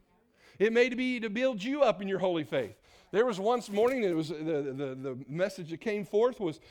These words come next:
unconditional love, unconditional love, unconditional love. And the word went, whoop. Wasn't the word was wrong. It was actually for that person. And God was speaking to that person. They thought it was a corporate message. And actually, God was saying to them, "I want you to walk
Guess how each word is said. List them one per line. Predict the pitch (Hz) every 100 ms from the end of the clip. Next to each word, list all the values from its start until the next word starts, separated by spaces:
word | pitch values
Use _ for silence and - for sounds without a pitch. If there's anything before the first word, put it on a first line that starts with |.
| -
unconditional | 190 220 226 220 - 214
love, | 226 220
unconditional | 208 214 220 220 208 208
love, | 214 208
unconditional | 214 208 208 208 220
love. | 214 202
And | 165
the |
word | 160 160
went, | 143 -
whoop. | 440 - - _ _ _ _ _ _ _ _ _ _
Wasn't | 110 160 208 185
the | 196
word | 180 165
was | 131
wrong. | 143 -
It | 175 180
was | 143
actually | 196 254 - 156
for | 175
that | 185 -
person. | 214 - 123
And | 131 139
God | 190
was | 185
speaking | - 208 226 196
to |
that | 180 208 180
person. | 226 233 185
They | 175
thought | 202 208
it | 202
was | 151
a | 156
corporate | - 226 226 160
message. | 202 233 175 165 - -
And | - 175
actually, | 247 - 185
God | 170 226
was | 185
saying | - 196 202
to | 185
them, | 196 208 117 107 _ _ _ _ _ _ _ _ _ _ _ _ _
"I | 135
want | 135 139
you |
to | 131
walk | 135 143 107 _